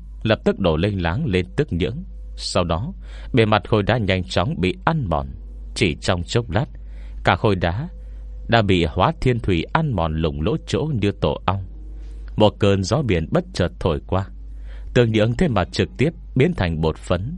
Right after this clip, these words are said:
thổi tung ra biển. Thấy tương nhưỡng đã tan thành cát bụi, Dương Bính mới thở phào một hơi nhẹ nhõm.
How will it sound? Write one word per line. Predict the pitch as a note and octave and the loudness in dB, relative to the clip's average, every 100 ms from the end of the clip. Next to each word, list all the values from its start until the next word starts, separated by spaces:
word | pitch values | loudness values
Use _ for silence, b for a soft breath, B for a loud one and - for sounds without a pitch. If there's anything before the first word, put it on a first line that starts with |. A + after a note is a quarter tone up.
| - - | -10 -6
thổi | - G2+ - | 2 2 4
tung | G#2+ G2 | 0 0
ra | F2 F#2+ | 0 -2
biển. | E2 D#2 B1+ B1 - - - - - B B B B B - | 0 -2 -2 -10 -14 -14 -12 -12 -12 B B B B B -2
Thấy | - G2+ G2+ | 2 2 2
tương | A#2+ G#2+ | 0 2
nhưỡng | G#2 A#2 | 0 0
đã | G#2+ - | -2 0
tan | F#2+ F2 | 0 0
thành | - D2+ | -2 -4
cát | - C3 - | -2 -4 -2
bụi, | D#2 A1 - - B B | -4 -4 -8 -14 B B
Dương | - A#2+ G#2+ | 0 4 4
Bính | G2 A2+ | 4 2
mới | F3+ - | 0 2
thở | F#2 | 0
phào | D#2+ F#2 E2+ | 2 0 2
một | E2+ E2 | 0 0
hơi | C3 C3+ | -2 0
nhẹ | F#2 C#2 | 0 -2
nhõm. | D2 D#2 | -2 -4